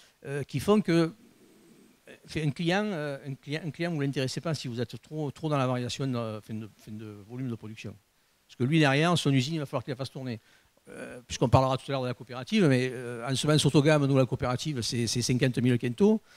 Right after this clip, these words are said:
Euh, il y a, il y a eu une redistribution des surfaces, euh, parce qu'avec la modification de la pac, encore une fois, euh, il n'y a plus de producteurs de cultures de semences au sec.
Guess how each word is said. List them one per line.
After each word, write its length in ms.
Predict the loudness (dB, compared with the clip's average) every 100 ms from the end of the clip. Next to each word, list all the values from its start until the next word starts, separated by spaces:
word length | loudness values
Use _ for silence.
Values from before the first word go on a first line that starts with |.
| -20 -20 _ -8
Euh, 1000 | -4 -2 -2 -4 -4 -6 -8 -8 -12 -12
il 80 | 0
y 80 | 2
a, 40 |
il 60 | 10
y 60 |
a 20 | 12
eu 60 |
une 80 | 12
redistribution 640 | 10 6 4 6 6 8
des 80 | 6
surfaces, 480 | 6 4 4 2 4
euh, 280 | 2 2 2
parce 140 | -2
qu'avec 300 | -2 -2 -2
la 80 | -2
modification 560 | -2 -2 -4 -4 -2 0
de 60 |
la 100 | 2
pac, 300 | 2 2 0
encore 240 | -2 -2 -2
une 120 | -2
fois, 360 | 0 0 0 -4 -20 -20 _ -12
euh, 160 | -4 0
il 20 |
n'y 80 | 0
a 60 | 4
plus 180 | 4
de 80 | 4
producteurs 560 | 2 0 -2 -2 -2 -2
de 80 | -4
cultures 400 | -8 -8 -4 0
de 60 |
semences 420 | 0 -2 -4 -6 -8
au 60 | -6
sec. 340 | -6 -6 -12